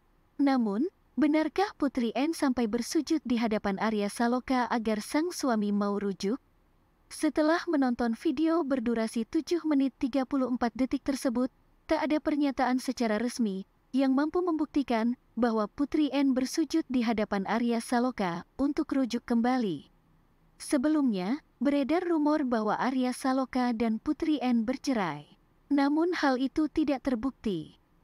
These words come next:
Terlebih, baik Arya Saloka maupun Putri N pun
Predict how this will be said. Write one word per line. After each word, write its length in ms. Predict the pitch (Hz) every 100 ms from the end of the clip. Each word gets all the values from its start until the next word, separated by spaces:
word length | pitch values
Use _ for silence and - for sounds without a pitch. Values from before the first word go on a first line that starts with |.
| -
Terlebih, 600 | 294 294 277 202 196 247 - _ -
baik 320 | 247 294 -
Arya 320 | 302 311 294
Saloka 540 | - 262 247 - 240 247
maupun 400 | 220 - 208 202
Putri 320 | 302 - 330
N 220 | 277 277
pun 340 | 214 190 233